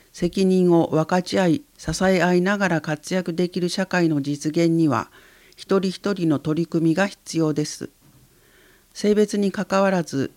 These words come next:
多様な選択ができる社会を目指すため、この機会に考えてみませんか？男女共同参画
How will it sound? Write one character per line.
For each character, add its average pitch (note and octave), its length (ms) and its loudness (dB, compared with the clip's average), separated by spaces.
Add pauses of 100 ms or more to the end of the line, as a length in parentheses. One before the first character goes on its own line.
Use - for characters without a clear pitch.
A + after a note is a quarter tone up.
多 D#3 120 -6
様 F3+ 280 4
な F3 120 4
選 F3 280 0
択 F3 240 -4
が E3 120 0
で E3 140 0
き F#3+ 160 -6
る E3+ 80 2
社 E3+ 180 -6
会 E3 300 0
を C3+ 60 -2
目 C3+ 80 0
指 D#3+ 180 0
す E3+ 120 -8
た B2+ 120 -6
め、 B2 200 -2 (540)
こ - 140 -2
の F3+ 140 4
機 - 140 -12
会 F3 260 -2
に C3+ 260 0 (100)
考 F3 300 0
え F#3 80 4
て D#3 160 0
み C#3 140 4
ま C#3+ 140 2
せ D3+ 160 -4
ん B2 100 -4
か？ E3+ 240 -4 (1800)
男 F#3+ 240 2
女 D3 200 0
共 F#3 260 0
同 F#3 220 0
参 F#3 320 0
画 D3+ 120 -8